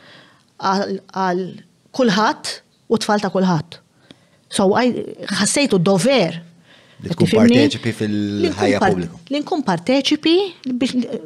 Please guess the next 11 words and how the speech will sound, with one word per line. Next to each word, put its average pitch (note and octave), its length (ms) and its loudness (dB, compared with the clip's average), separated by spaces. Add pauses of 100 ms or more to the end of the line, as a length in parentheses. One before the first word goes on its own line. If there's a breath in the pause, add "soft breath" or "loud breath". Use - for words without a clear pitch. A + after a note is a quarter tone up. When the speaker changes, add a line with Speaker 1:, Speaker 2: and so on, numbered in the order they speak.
(120)
Speaker 1:
fl-assigurazzjoni A#3 1200 2 (460 loud breath)
li F4+ 100 2
dawk A3+ 180 0
li G#3 80 2
ġejjin E3+ 560 0
warajna A3 600 2 (760 loud breath)
ikunu A3+ 340 2
aħjar C4+ 240 0
minna. A#3+ 220 2 (960 loud breath)
Speaker 2:
Eh, B2 260 -2
u C#3 120 2